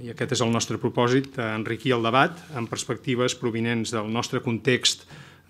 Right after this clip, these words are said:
més immediat, però també d'incorporar, com en el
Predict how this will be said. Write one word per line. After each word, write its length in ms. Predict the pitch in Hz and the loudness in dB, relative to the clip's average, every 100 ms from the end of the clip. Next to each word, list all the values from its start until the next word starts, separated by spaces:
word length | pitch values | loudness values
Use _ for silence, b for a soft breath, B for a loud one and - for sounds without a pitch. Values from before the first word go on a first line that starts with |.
| 170 | -4
més 300 | 117 127 131 | 0 2 4
immediat, 540 | 117 117 127 135 135 - - _ _ - _ _ _ - - | 4 6 8 6 4 -4 -20 _ _ -20 _ _ _ -20 0
però 100 | 143 | 4
també 320 | 143 135 143 143 | 8 10 10 10
d'incorporar, 960 | 143 127 120 - 131 123 123 135 131 135 | 8 6 2 0 -2 4 8 8 6 0
com 540 | 120 110 107 107 107 | -2 0 -2 -4 -4
en 80 | |
el 80 | 110 | -4